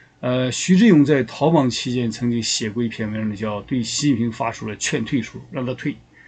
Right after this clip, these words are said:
今天天安门广场啊，发生大事儿了哈。金水桥上面那个天安门成龙的墙上，竟然有人呢喷上了大标语啊，“习近平下台”。完了，警察去拿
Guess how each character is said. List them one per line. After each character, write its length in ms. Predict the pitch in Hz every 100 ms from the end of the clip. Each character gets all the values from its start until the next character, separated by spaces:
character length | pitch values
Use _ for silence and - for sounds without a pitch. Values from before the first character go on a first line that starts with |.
| - - -
今 200 | - 143
天 480 | 147 147 143 139 135
天 200 | 120 151
安 60 | 143
门 140 | 135
广 200 | 131 151
场 240 | 120 104 104
啊， 340 | 117 113 - _ _
发 220 | - - 120
生 120 | 113
大 160 | 123
事 160 | - 117
儿 80 | 101
了 80 | 98
哈。 320 | 107 101 - _ - - -
金 240 | - 151
水 180 | - 110
桥 280 | - 120 127
上 180 | 131
面 100 | 123
那 60 | 117
个 80 | 113
天 220 | - 135
安 40 |
门 140 | 123 123
成 240 | - 131
龙 160 | 139 120
的 60 |
墙 340 | 113 - 117 139
上， 240 | 131 113 - - - -
竟 240 | - 131
然 120 | 135
有 120 | 120
人 220 | 113 117 120
呢 160 | 120 -
喷 260 | - 156
上 220 | 143 131 123
了 40 |
大 220 | 117 -
标 240 | 131 147 127
语 220 | 104 113
啊 120 | 104
，“习 180 | - -
近 80 | 139
平 140 | 127
下 200 | 131 117
台”。 320 | 110 - 104 - _ - - -
完 140 | 127
了， 60 | 143
警 240 | 139 117
察 220 | 110 131
去 360 | 127 - 156 127
拿 160 | 113